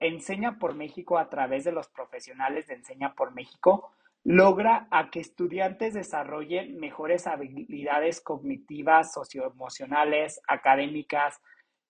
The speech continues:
estas habilidades que les van a ayudar a contribuir dentro de su comunidad, a mejorar las oportunidades que ellos y el resto de la comunidad tienen acceso. También compartimos herramientas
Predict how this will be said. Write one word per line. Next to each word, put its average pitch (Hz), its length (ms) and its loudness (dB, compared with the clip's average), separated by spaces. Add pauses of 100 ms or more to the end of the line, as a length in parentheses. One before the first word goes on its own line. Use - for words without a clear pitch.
(120)
estas 202 320 6
habilidades 160 540 0
que 170 80 -12
les 139 180 -8
van 147 180 -4
a 165 40 -2
ayudar 147 360 -4
a 160 120 -4
contribuir 139 880 -8
dentro 165 420 0
de 165 100 2
su 143 180 -10
comunidad, 131 640 -2
a 143 120 0
mejorar 135 520 0
las 151 220 -4
oportunidades 131 800 -4
que 143 240 4
ellos 170 380 6
y 147 100 -8
el 135 80 -6
resto 143 300 -4
de 151 80 -4
la 139 140 -2
comunidad 131 420 -2
tienen 135 240 -4
acceso. - 560 -6 (480)
También 185 480 4
compartimos 185 840 0
herramientas 165 1000 -2